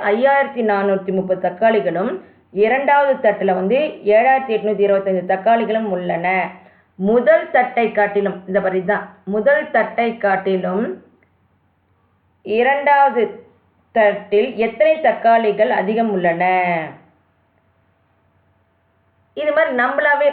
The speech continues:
சொந்தமா ஒரு க-, இதை வந்து நம்ம,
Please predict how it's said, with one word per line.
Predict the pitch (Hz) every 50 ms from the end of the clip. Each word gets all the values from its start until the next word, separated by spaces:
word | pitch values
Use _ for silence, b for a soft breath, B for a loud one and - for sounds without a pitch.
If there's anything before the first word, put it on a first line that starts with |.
| 285 285 -
சொந்தமா | 233 233 240 247 240 240 240 254 247 247 - -
ஒரு | 208 220 220 220
க-, | - 214 208 202 202 190
இதை | 202 208 214 262
வந்து | 247 202 190 202 208 285 571 622 640 - - _ _ _ _ _ _ _ _ _
நம்ம, | - 220 220 220 208